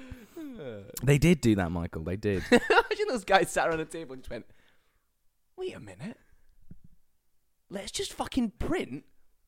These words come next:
Speaker 1: loads
Speaker 2: Loads
Speaker 1: of
Speaker 2: of
Speaker 1: money."
Speaker 2: money! <gasps> Yeah!
Speaker 1: Let's
Speaker 2: Okay, let's go.
Speaker 1: change
Speaker 2: <laughs> Let's go.
Speaker 1: this.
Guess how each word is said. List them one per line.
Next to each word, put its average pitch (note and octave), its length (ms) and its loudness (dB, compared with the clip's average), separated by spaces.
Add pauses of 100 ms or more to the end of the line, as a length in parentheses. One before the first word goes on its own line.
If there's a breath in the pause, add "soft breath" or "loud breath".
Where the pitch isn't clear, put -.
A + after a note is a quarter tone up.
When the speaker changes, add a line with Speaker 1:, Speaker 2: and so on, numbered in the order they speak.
(160)
Speaker 1:
loads B2 300 4
Speaker 2:
Loads F#3 240 8
Speaker 1:
of F#3 60 12
Speaker 2:
of E3+ 60 8
Speaker 1:
money." C4 540 10
Speaker 2:
money! - 0 - (300 loud breath)
<gasps> - 40 -20
Yeah! D#4+ 500 8
Speaker 1:
Let's - 120 12
Speaker 2:
Okay, G3 120 10
let's G3 120 6
go. D#4+ 100 10
Speaker 1:
change F#4+ 320 6
Speaker 2:
<laughs> - 20 -6
Let's F#3+ 300 6
go. D3+ 240 8
Speaker 1:
this. G3 160 0